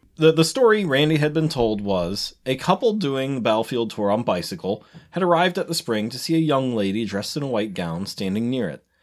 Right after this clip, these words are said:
They stopped to take a picture of the spring and turned their attention away from the woman for a monument.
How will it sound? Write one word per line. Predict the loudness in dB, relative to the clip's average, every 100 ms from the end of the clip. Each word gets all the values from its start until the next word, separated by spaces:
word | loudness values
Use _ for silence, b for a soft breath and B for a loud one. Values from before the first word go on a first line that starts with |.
| b b
They | -2
stopped | 4 4 2
to | 0
take | 0
a | 0
picture | -4 -4 -2 -2
of | -2
the |
spring | -8 -2 -2 0
and | -4
turned | -2 -2 0
their | -2
attention | -2 -4 -4 -2
away | -2 0 -2
from | -2 -4
the | -6
woman | -6 -6 -8 -10 _
for | -6 2
a | 2
monument. | 2 0 -2 -6 -12